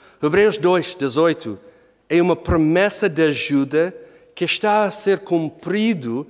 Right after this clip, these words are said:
nas palavras de Jesus em Mateus vinte e oito, vinte. "Eu estou convosco todos os dias até o final dos tempos." Jesus pode ajudar no momento de tentação. Deus está contigo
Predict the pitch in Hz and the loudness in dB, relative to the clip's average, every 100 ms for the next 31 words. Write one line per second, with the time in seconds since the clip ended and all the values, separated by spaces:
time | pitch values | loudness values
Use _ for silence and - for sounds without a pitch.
0 | - _ 147 143 - 165 208 165 170 165 | -16 _ -6 -4 0 2 4 2 -4 -4
1 | 131 139 160 - 151 151 151 156 156 151 | 0 0 0 -4 -2 0 2 0 0 -2
2 | 139 143 143 139 135 123 127 117 95 90 | -4 -4 -2 -4 -4 -6 -6 -6 -12 -18
3 | _ _ _ - 127 - 156 160 160 131 | _ _ _ -6 -6 0 0 0 -2 -4
4 | 131 131 - - 135 135 131 117 113 110 | -4 -4 -10 -8 -6 -6 -10 -12 -8 -8
5 | 107 - - _ - 131 131 - 131 123 | -8 -16 -20 _ -10 -8 -10 -8 -6 -8
6 | - _ _ 123 113 - 117 110 110 107 | -14 _ _ -12 -10 -6 -4 -2 -4 -6
7 | 107 101 - 110 98 - - - _ - | -8 -14 -12 -12 -12 -16 -20 -20 _ -20
8 | - 143 135 117 175 220 214 - 170 190 | -10 -8 -8 -6 -4 -4 -6 -8 -2 0
9 | 196 180 196 170 180 185 131 - - - | 2 0 -2 -2 0 0 -2 -8 -16 -2
10 | 156 156 165 190 185 151 - 156 139 - | 0 2 2 2 -2 -6 -4 -4 -6 -8
11 | 127 101 - _ _ _ _ 208 202 - | -8 -8 -14 _ _ _ _ 0 0 -2
12 | - 233 214 196 196 170 - 202 160 127 | -6 -2 -2 -2 -4 -4 -2 -4 -2 -6